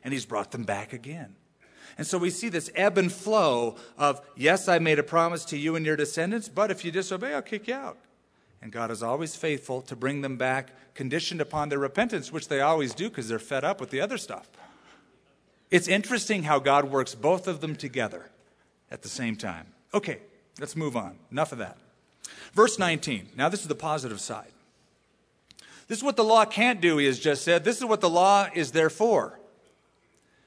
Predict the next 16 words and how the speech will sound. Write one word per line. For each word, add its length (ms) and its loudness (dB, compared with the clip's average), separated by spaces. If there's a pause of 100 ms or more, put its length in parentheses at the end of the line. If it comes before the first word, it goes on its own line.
(440)
Because 440 2 (1300)
the 120 0
Judaizers 840 0
would, 300 0 (160)
would 140 0
automatically 600 0
say, 300 -6
"Well, 260 -10 (640)
well, 120 -8
Paul, 260 -6
then 120 -8 (340)
what 420 2
good 200 8
is 180 0
the 120 6
law?" 460 4